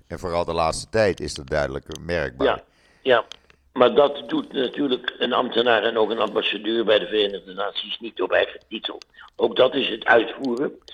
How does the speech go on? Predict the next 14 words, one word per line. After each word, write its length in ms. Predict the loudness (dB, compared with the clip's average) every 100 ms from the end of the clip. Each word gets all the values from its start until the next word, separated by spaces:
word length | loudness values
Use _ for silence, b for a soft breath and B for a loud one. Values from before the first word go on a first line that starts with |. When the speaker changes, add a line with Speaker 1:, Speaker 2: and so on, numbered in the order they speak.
| B
Speaker 2:
van 180 | -2 0
het 120 | 0
Nederlands 460 | 2 2 4 0 2
beleid. 380 | 4 6 4 2
Hij 140 | -2 0
krijgt 380 | 4 2 2 -4
zijn 120 | -2
instructies 800 | -4 -4 -4 -4 -4 -6 -8 -8 _ B B B
van 160 | 0 0
het 120 | 2
departement 720 | 2 4 2 2 0 -2 -2 -4
in 380 | -6 -6 -8 -14
Den 200 | 0 0
Haag. 400 | 4 2 0 -4